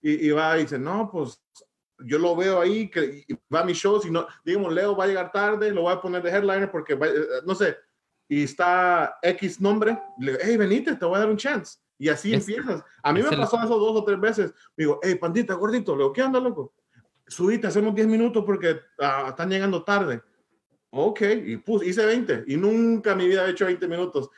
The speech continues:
Speaker 1: Y no me fue perfecto, no me fue muy bien, pero me, me fue más o menos.
Speaker 2: Pero
Speaker 1: Pero
Speaker 2: así se va,
Speaker 1: tiene que
Speaker 2: así
Speaker 1: estar,
Speaker 2: se va
Speaker 1: yo digo a la
Speaker 2: creciendo y
Speaker 1: gente, sí, sí,
Speaker 2: Ujú.
Speaker 1: su-, vayan, vayan a los,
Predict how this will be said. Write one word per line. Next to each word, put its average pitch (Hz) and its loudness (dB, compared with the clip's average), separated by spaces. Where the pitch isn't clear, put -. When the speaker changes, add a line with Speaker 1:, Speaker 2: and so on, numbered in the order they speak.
Speaker 1:
Y 165 0
no 262 2
me 294 2
fue 220 2
perfecto, 143 -2
no 208 2
me 226 2
fue 170 2
muy 131 0
bien, 131 -2
pero 113 -8
me, 135 0
me 143 -2
fue - -
más 370 0
o 294 -6
menos. 311 -6
Speaker 2:
Pero 110 2
Speaker 1:
Pero 143 2
Speaker 2:
así 131 2
se 156 -2
va, 123 0
Speaker 1:
tiene 185 -2
que - -6
Speaker 2:
así 113 -6
Speaker 1:
estar, 139 -2
Speaker 2:
se 131 -2
va 147 2
Speaker 1:
yo 139 0
digo 131 0
a - 0
la 170 0
Speaker 2:
creciendo 170 0
y 156 0
Speaker 1:
gente, 117 -10
sí, 165 -2
sí, 107 -2
Speaker 2:
Ujú. 147 -4
Speaker 1:
su-, - -4
vayan, 175 0
vayan 185 2
a 202 2
los, 160 -4